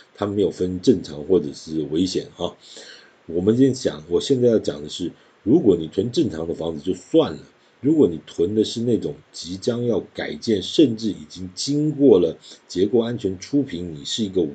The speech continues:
危楼，这样子的房子的囤房族，我请问你，你不觉得这样子的问题更严重吗？囤房如果该死的话，那囤危楼你是不是该下地狱了？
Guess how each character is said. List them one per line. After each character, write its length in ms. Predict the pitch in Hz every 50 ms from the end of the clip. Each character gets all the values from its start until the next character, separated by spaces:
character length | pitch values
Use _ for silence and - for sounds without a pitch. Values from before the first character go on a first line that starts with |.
| 73
危 260 | 80 78 - 92 123
楼， 260 | 147 110 - 80 82 85 - - - - _ _
这 140 | - - 180
样 160 | 165 139 98
子 120 | 85 73
的 60 | 82 73
房 380 | - - 78 76 80 90 92
子 140 | 82 76 71 69
的 120 | 71 69
囤 360 | - - - - 78 85 101
房 300 | 95 87 78 76 82 82
族， 140 | 80 - 78 73 73 73 73 _ _ _ _ _ -
我 100 | 98 101
请 240 | - - - 78 85
问 180 | 104 101 87 78
你， 120 | 71 73 - _ _ - - - _ _ _ _ _ _ _ _ _ _ _ - - _ _ _
你 100 | 92 90
不 160 | 87 - - 85
觉 220 | - - 90 90
得 120 | 90 90 87
这 180 | 87 - -
样 180 | - 113 104 90
子 120 | 80 82
的 80 | 85 85
问 260 | 87 110 131 107 92
题 160 | 90 - 127 - -
更 120 | 143 117
严 220 | 90 80 80 90
重 200 | 95 135 127 107
吗？ 180 | 95 95 90 90 - _ _ _ _ _ _ _ _ _ - - - - - _ _ _ _ _ _
囤 340 | - 90 110 160 190 196 165
房 340 | - - - 85 92 110
如 180 | 110 101 95 110
果 220 | 110 92 80 71 71
该 280 | - - 95 101 107 107
死 360 | 95 - - - - - -
的 100 | - 78
话， 160 | - 92 82 87
那 100 | 95 92
囤 460 | - - - - 92 95 113 131 127
危 220 | 95 85 92 117 123
楼 220 | 98 85 87 95
你 140 | 87 78 73
是 100 | 76 90
不 80 | 92
是 60 | 92 87
该 120 | 98 92
下 240 | 90 - 104 90 82
地 200 | - - 87 80
狱 260 | 85 101 107 90 76
了？ 180 | - - -